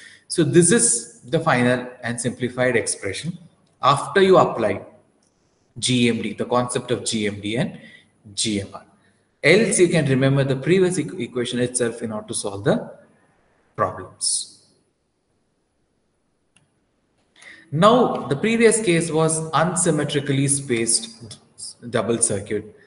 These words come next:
Uh, the symmetry, the posi-, the conductors were spaced symmetrically in the previous derivation. Over here, the ca-, capac-, the conductors are placed unsymmetrically. It was symmetrically placed double circuit line.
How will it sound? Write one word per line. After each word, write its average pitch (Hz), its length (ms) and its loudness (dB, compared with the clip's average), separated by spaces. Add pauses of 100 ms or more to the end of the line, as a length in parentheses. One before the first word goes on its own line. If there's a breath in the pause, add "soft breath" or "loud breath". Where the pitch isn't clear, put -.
(360 soft breath)
Uh, 107 580 -4 (100)
the 107 400 -8
symmetry, 170 540 2
the 127 200 2 (100)
posi-, 139 320 0
the 131 120 -6 (180)
conductors 156 480 0
were 185 80 4
spaced 196 460 8
symmetrically 139 600 2
in 127 60 0
the 120 80 -4
previous 117 460 2
derivation. 101 520 -2 (480 soft breath)
Over 175 280 6
here, 185 340 8
the 151 540 0
ca-, 139 160 -2
capac-, 139 560 -4
the - 80 -2
conductors 143 420 -2
are 180 220 -6 (160)
placed 170 380 6
unsymmetrically. 139 840 -2
It 127 100 -2
was 156 220 0
symmetrically 170 560 -2
placed 151 380 -2
double 123 220 -2
circuit 113 460 -4
line. 156 220 0